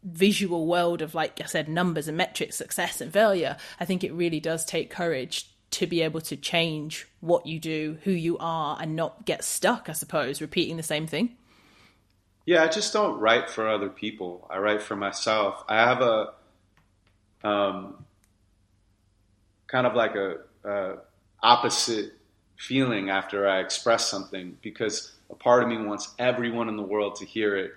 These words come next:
Speaker 2: and then a part of me wants to be selfish and just keep it for myself. Um, and so I still have to balance that out on a day-to-day basis. But don't get me wrong, I'm super grateful for this technology.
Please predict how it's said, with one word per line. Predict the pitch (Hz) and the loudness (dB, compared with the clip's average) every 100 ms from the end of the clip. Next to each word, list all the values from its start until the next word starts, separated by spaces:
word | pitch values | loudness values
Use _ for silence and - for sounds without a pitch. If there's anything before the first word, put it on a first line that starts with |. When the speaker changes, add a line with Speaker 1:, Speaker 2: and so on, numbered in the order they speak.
| - - | -18 -14
Speaker 2:
and | 98 95 | -10 -6
then | 95 95 - | -6 -6 -10
a | - | -10
part | - 101 | -2 0
of | 95 | 0
me | 98 95 | -4 -6
wants | 95 87 - - | -6 -8 -10 -10
to | - | -10
be | 85 | -10
selfish | 90 - 98 - 92 - | -4 0 0 -2 -8 -10
and | - | -12
just | - 92 - - | -12 -10 -12 -12
keep | 98 92 | -12 -10
it | 90 - | -12 -12
for | |
myself. | 90 85 - 95 90 80 - _ _ _ _ _ _ _ - | -10 -8 -4 -2 -2 -6 -16 _ _ _ _ _ _ _ -8
Um, | 95 90 87 82 82 _ _ - | -4 -4 -4 -8 -14 _ _ -10
and | 98 87 | -8 -4
so | - 104 92 92 90 90 - | -4 -2 -2 -2 -4 -8 -4
I | 92 | -2
still | 90 - 92 | -2 -4 -4
have | 87 - | -4 -4
to | 92 | -10
balance | - 85 85 85 - | -6 -4 -4 -6 -4
that | 85 82 - - | -2 -2 -2 -2
out | 85 80 - | -2 0 -4
on | 90 87 | -8 -10
a | |
day-to-day | 85 85 85 85 82 | -8 -10 -10 -10 -10
basis. | 87 85 - 87 - | -8 -8 -8 -12 -14
But | - 120 117 - - - _ - | -2 2 2 0 -16 -20 _ 0
don't | 135 147 | 2 4
get | 143 | 2
me | |
wrong, | 123 123 104 87 | 2 2 0 -2
I'm | 98 | -4
super | - 143 143 117 | -2 0 0 -2
grateful | 98 107 104 - 87 | 0 2 2 -2 -10
for | 90 87 | -10 -10
this | 90 - | -10 -10
technology. | - 87 85 87 85 - 85 | -8 -8 -8 -8 -8 -12 -14